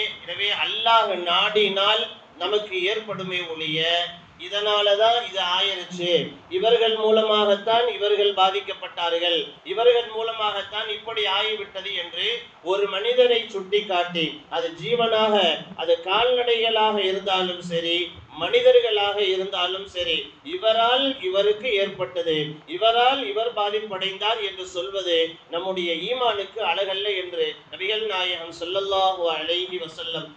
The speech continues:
அவர்கள் நமக்கு பதிவு செய்கிறார்கள். பல, பல விஷயங்கள், அதாவது நம்மளுடைய வாழ்க்கையில நமக்கு நிறைய சந்தேகங்கள் ஏற்படலாம். மனிதர்கள் தானே, நிறைய சந்தேகங்கள் ஏற்படலாம், இது இயல்பானது. ஆனால்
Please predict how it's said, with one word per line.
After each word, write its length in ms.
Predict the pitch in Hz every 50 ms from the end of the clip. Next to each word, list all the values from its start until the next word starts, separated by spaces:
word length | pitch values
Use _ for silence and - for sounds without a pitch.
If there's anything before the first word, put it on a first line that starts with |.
| - - -
அவர்கள் 340 | - 175 170 170 185 208
நமக்கு 320 | 208 190 185 175 - 190 190
பதிவு 300 | 185 190 185 190 190 190
செய்கிறார்கள். 640 | - 190 170 175 170 165 156 151 151 143 143 139
பல, 460 | 143 - 156 170 196 202 190 165 - - - - - _ -
பல 220 | 151 165 202 233
விஷயங்கள், 720 | 233 233 220 - 240 240 240 247 247 240 226 190 160 139 - - - -
அதாவது 340 | - 190 196 208 202 196 190
நம்மளுடைய 540 | 170 156 160 185 196 202 208 202 196 185 180
வாழ்க்கையில 760 | 165 160 165 175 196 220 220 220 - 202 190 185 190 202 214
நமக்கு 320 | 214 190 185 180 185 185 170
நிறைய 520 | 165 170 170 202 214 233 247 254 254 240
சந்தேகங்கள் 800 | - - - 180 185 202 202 233 226 208 196 190 175 175 185 202 196
ஏற்படலாம். 560 | 175 180 180 180 170 156 139 131 - 101 98 - - - - - - _ _ - - 147 135 135 147
மனிதர்கள் 600 | 156 165 175 190 220 220 220 208 202 190 185 175 170
தானே, 440 | 170 160 156 151 156 160 147 131 - - - - - -
நிறைய 380 | 151 165 175 214 240 254 240 226
சந்தேகங்கள் 880 | - - 196 190 214 240 247 247 247 240 220 208 190 190 196 214 208
ஏற்படலாம், 680 | 185 185 185 185 - 165 151 151 143 143 139 143 147 160
இது 240 | 196 220 226 214
இயல்பானது. 720 | 202 190 214 220 220 220 190 180 175 170 170 143 127 120 110 - - - - - _ _ _ - - - - - - - - -
ஆனால் 340 | - 123 135 160 190 190 185